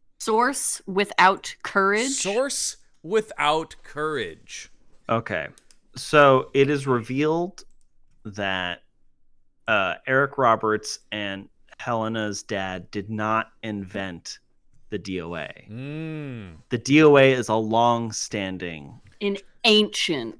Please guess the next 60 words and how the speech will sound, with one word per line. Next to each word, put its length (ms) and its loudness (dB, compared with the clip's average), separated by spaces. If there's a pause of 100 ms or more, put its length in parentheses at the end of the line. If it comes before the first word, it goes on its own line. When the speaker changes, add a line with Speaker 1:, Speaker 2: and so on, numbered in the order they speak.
(140)
Speaker 2:
Yeah, 300 2
they 140 2
Speaker 3:
Yeah, 80 4
Speaker 2:
discovered 440 2
Speaker 3:
an 80 2
Speaker 2:
that 120 -2
Speaker 3:
ancient 500 2
tradition. 580 -4
Speaker 2:
There 180 -4
you 160 -4
Speaker 1:
Mm-hmm. 100 -6
Speaker 2:
go. 300 -2 (280)
There 140 -8
you 140 -6
go. 120 -4
Speaker 3:
So 80 2
they 80 4
have 180 4
to 80 -8
f-, 140 -16 (200)
so 140 -2
they 100 6
have 100 6
to 80 -4
find 360 2
the 140 -4
true 500 0
source, 760 -8 (180)
the 120 -10
true 360 0
origin 540 -4
Speaker 2:
The 60 -8
true 140 -2
Speaker 3:
of 60 -6
the 60 -8
Speaker 2:
source. 240 2
It's, 140 -6
Speaker 3:
D 20 -6
O 40 2
A. 20 2
Speaker 2:
it's, 100 0
it's 200 2
our 140 4
four 360 0
leading 300 -4
ladies 480 -2
now 220 -2
teaming 360 -8
up 140 -6
to 80 -6
Speaker 3:
Mm-hmm. 60 -10
Speaker 2:
find 200 -4
the 60 -4
true 260 -10
source 420 -4 (320)
of 180 -6
the 100 -6
D 200 -2
O 200 0
A. 400 -2